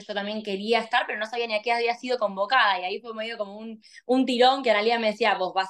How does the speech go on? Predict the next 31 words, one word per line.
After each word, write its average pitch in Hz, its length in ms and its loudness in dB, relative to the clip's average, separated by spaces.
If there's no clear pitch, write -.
vos 185 180 -10
vas 185 160 -4
a 180 400 0
París", 233 400 -2
y 202 160 -2
a, 185 80 -2
mi, 190 240 -14
mi 190 100 -12
entrenadora 190 340 2
de 196 60 0
libre 220 220 -2
me 202 80 -6
decía, 180 240 -2
"Vos 180 120 -6
vas 180 180 -2
a 185 40 -4
Italia". 233 640 2
Eh, 214 560 2
cuestión, 349 340 -2
no 349 80 -2
fui 349 120 -4
a - 20 -2
ningún 359 240 -4
lado 311 300 0
<laughs> 381 160 -2
ese 277 260 0
año, 285 340 0
pero 240 120 -4
el 240 60 4
año 269 160 0
siguiente 269 720 0